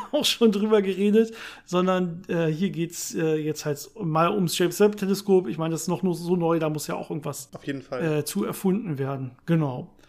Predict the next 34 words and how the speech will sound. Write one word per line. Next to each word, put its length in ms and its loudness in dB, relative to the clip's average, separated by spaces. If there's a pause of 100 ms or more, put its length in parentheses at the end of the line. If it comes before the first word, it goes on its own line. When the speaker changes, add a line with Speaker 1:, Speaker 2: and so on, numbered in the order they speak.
(340)
Speaker 1:
Dementsprechend 520 2
sollte 180 2
es 220 -6
hoffentlich 400 6
sehr 100 6
spannend 400 2
werden. 420 0 (440)
Aber 260 6
vorweg, 540 2
wie 100 4
gesagt, 400 4
schaue 220 2
ich 100 -2
noch 140 0
mal 160 4
in 100 0
die 140 -4
Mails. 720 2 (240)
Trotzdem, 400 0
wenn 100 2
ihr 80 2
uns 140 0
weiter 260 4
Mails 320 4
und, 320 -4
äh, 220 2
mit 180 -2
Fragen 640 2
und 180 -2
Themenvorschlägen 680 2
schicken 280 -8
wollt, 220 -2
macht 240 -4
es 100 0